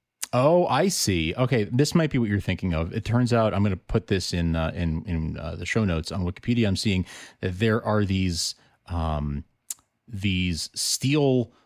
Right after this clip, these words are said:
poles, uh, that, that are placed at the vantage point where they, where the sort of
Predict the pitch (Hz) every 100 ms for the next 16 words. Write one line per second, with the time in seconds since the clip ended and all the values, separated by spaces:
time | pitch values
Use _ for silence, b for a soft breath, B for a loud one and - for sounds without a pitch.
0 | b - 196 151 90 90 - - - -
1 | 101 92 85 82 - 117 107 98 101 107
2 | 92 90 - - - 117 101 - - 120
3 | - 107 120 117 107 - 113 98 - 107
4 | 98 95 90 87 - 101 90 87 82 -
5 | 90 85 76